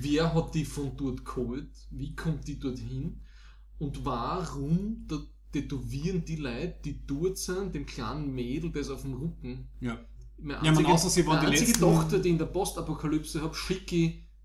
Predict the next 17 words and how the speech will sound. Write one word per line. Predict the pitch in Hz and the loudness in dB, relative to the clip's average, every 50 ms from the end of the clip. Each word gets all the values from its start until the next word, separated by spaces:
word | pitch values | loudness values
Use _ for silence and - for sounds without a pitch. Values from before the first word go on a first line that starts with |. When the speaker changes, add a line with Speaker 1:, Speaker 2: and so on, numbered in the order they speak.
| - - | -8 -6
Speaker 1:
mit | 165 151 - | -6 -4 -4
einem | 156 143 131 | -4 -6 -2
Tattoo, | - 143 - - 139 151 208 247 233 | -2 -4 -4 -2 0 2 2 2 4
was | 175 170 156 | 2 2 2
man | 156 156 147 | 2 0 0
nicht | 156 147 | 0 -2
entziffern | 139 131 - - 220 240 - - 165 139 | -2 -4 -2 0 0 0 0 -2 -4 -4
kann, | 117 117 135 147 160 147 | -4 -4 -2 -2 0 0
weil | 135 135 | 0 -2
es | 123 131 - - - - - - - - - - - - - | -2 -4 -8 -12 -18 -20 -20 -20 -20 -20 -20 -20 -20 -10 -8
auf | 123 113 - | -8 -6 -6
Chinesisch | - - 151 123 139 190 175 175 139 127 | -4 -4 -2 -2 0 0 0 0 0 0
oder | 123 120 | 0 0
Japanisch | 117 113 110 120 113 135 165 151 117 - - | -2 -2 -2 -2 0 0 0 0 0 -2 -2
ist, | - 160 214 226 - - - - - 139 | 0 0 2 2 0 -2 -4 -6 -4 0
Speaker 2:
Mhm. | 131 131 135 139 139 139 - - - - - - - - - - | 0 2 2 0 -2 -4 -6 -10 -14 -18 -18 -20 -20 -20 -18 -16
Speaker 1:
wo-, | - 127 131 | -12 -12 -10